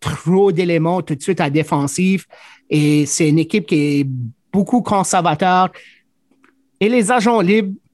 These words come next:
quand ils voient la météo à Winnipeg au mois de janvier, hmm, c'est pas vraiment un turn-on pour eux. Donc, euh,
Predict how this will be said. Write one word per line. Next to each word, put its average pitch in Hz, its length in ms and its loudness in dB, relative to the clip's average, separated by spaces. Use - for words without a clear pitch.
quand 247 260 -4
ils 165 100 -2
voient 160 360 2
la 170 160 2
météo 175 640 2
à 156 100 -2
Winnipeg 170 600 0
au 139 80 0
mois 160 180 0
de 156 60 -2
janvier, 156 540 0
hmm, 165 260 -4
c'est - 280 -8
pas 175 160 -2
vraiment 147 260 2
un 143 100 0
turn-on 139 540 0
pour 123 220 -4
eux. 120 160 -4
Donc, 123 340 -2
euh, 131 300 2